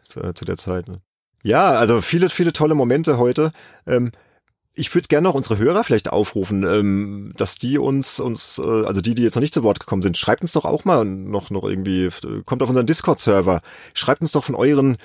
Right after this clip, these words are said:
unvergesslichen Gaming-Momenten der neunziger. Würde mich sehr interessieren, würde uns sehr interessieren.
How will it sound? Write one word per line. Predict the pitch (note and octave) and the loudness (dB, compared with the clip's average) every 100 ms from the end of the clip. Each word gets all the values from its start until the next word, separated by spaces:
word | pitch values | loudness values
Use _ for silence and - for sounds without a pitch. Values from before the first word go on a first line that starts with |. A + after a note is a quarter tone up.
| - - _ | -18 -20 _
unvergesslichen | D#3 F3+ E3 C#3+ C#3 - C3 | -2 0 2 2 2 0 -2
Gaming-Momenten | B2 A#2 C#3+ B2+ A#2+ A2 | 0 2 2 0 0 0
der | |
neunziger. | G2+ G#2 A2 F#2 F2 | 0 0 0 -2 0
Würde | A2 B2 | -2 -4
mich | A2+ | -4
sehr | - A#2+ | 0 0
interessieren, | C3 A#2+ C3 B2 | 0 -2 0 0
würde | A2+ B2+ | 0 -2
uns | D3 | 0
sehr | B2+ | 0
interessieren. | A#2+ A#2+ - B2 B2 | 0 -2 0 0 0